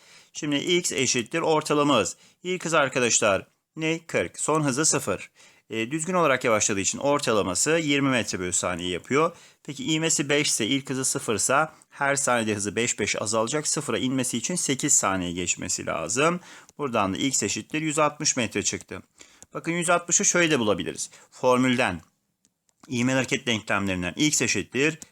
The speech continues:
V sıfır çarpı T eksi yavaşladığı için bir bölü iki A T kare. X eşittir ilk hızımız kırk, geçen süre sekiz saniye demiştik. Bir bölü iki A, A'mız beş, T'nin karesi de altmış dört yaptı.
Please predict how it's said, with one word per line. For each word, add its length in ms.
V 160
sıfır 280
çarpı 500
T 420
eksi 340
yavaşladığı 480
için 300
bir 220
bölü 140
iki 360
A 360
T 200
kare. 320
X 260
eşittir 440
ilk 280
hızımız 380
kırk, 680
geçen 380
süre 280
sekiz 340
saniye 380
demiştik. 500
Bir 220
bölü 160
iki 280
A, 540
A'mız 300
beş, 280
T'nin 360
karesi 320
de 60
altmış 460
dört 240
yaptı. 460